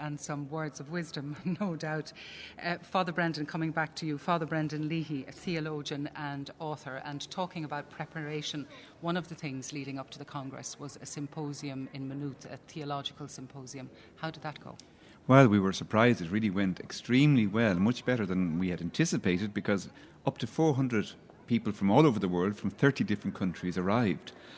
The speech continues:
Speaker 2: And we were delighted. There was a tremendous atmosphere of exchange, of views, not just so at the theoretical level. I could see people really entered into it because, in fact,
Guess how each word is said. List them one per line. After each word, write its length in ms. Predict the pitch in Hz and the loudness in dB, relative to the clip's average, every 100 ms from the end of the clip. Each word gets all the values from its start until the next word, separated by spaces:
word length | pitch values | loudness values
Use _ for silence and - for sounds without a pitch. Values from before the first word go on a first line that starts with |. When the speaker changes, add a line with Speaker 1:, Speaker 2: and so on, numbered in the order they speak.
| - - | -18 -2
Speaker 2:
And 160 | 110 | 0
we 60 | 110 | 2
were 80 | 107 | 2
delighted. 420 | 110 123 139 107 | 4 4 2 0
There 80 | 104 | -2
was 140 | 92 | -2
a 60 | - | -6
tremendous 600 | - 117 170 180 127 - | 0 4 6 4 0 -2
atmosphere 540 | 104 107 110 - 104 90 | -2 0 -2 0 -2 0
of 160 | 92 | -2
exchange, 720 | 85 - - 135 143 143 147 147 | -4 -2 6 6 8 4 2 -2
of 80 | - | 0
views, 580 | 110 123 131 131 131 - - - - - | 6 6 6 2 -2 -10 -18 -18 -18 0
not 200 | 175 208 | 0 2
just 240 | 170 - | -2 2
so 260 | 117 110 104 | 4 4 4
at 140 | 98 - | 0 -4
the 60 | |
theoretical 580 | 90 117 101 107 - 95 | 0 4 4 2 0 0
level. 280 | 87 78 87 | 0 0 -2
I 40 | |
could 160 | 95 117 | -2 -4
see 160 | - | -2
people 280 | 147 - 123 | -4 -4 -2
really 280 | 120 147 123 | 0 4 4
entered 220 | 117 - | 4 4
into 240 | 127 151 98 | 6 6 0
it 100 | - | -2
because, 220 | 95 101 | -2 0
in 80 | 92 | 2
fact, 320 | 104 101 | 2 2